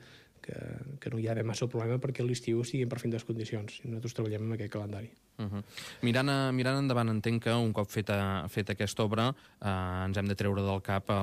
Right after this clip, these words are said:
Speaker 2: la platja com a espai de, com a espai de vehicles, eh, que no s'hi tornarà a circular, si més no, circulació oberta fora de, fora dels vehicles de serveis. Eh, llavors, davant d'això, al passeig Lluís Albert,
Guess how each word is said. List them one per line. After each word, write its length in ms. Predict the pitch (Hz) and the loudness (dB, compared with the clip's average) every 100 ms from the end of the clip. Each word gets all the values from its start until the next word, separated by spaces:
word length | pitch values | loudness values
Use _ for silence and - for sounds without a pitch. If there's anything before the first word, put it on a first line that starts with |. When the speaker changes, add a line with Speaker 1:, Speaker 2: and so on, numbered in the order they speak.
| 95 | 2
Speaker 2:
la 100 | 92 | 0
platja 280 | 101 92 104 | 0 0 0
com 140 | 113 104 | 0 0
a 60 | |
espai 280 | - 92 92 | 0 -4 -2
de, 140 | 95 90 90 | 0 -2 -2
com 140 | - 98 | 0 0
a 60 | |
espai 200 | - 95 | 0 0
de 120 | 95 | 2
vehicles, 540 | 92 101 - 95 90 - | 2 0 0 -2 -2 -4
eh, 320 | 98 92 90 90 | -4 -2 -4 -4
que 100 | 95 | -2
no 100 | 92 | 0
s'hi 120 | 107 | 0
tornarà 420 | 107 104 98 98 | 0 0 2 4
a 60 | 98 | 2
circular, 720 | - 107 95 107 107 101 110 - - - | 0 0 0 0 2 2 0 -6 -20 -8
si 160 | 107 | -4
més 120 | 98 | 0
no, 120 | 101 - | 0 2
circulació 600 | 117 - 104 95 110 101 | 0 0 -2 0 0 0
oberta 340 | 98 92 117 | 0 0 -2
fora 280 | 113 101 98 | -2 -2 0
de, 180 | 98 101 - - - _ | 2 0 0 -8 -20 _
fora 220 | 95 95 | -4 0
dels 160 | 98 95 | -2 -2
vehicles 360 | 92 101 92 | -2 -2 -4
de 80 | 95 | -4
serveis. 600 | - 95 98 92 90 - - - - - | -4 -4 -2 -2 -4 -10 -18 -20 -20 -6
Eh, 380 | 101 95 92 92 92 | -2 0 0 0 0
llavors, 380 | 98 113 110 - | 2 2 2 2
davant 260 | 104 135 | 2 2
d'això, 400 | 143 - 104 98 - _ - - | 0 0 -2 -2 -6 _ -16 -6
al 120 | 95 | -2
passeig 340 | 101 - 113 107 | -2 0 0 0
Lluís 260 | 110 110 | 2 2
Albert, 440 | 104 101 101 110 | 2 2 2 0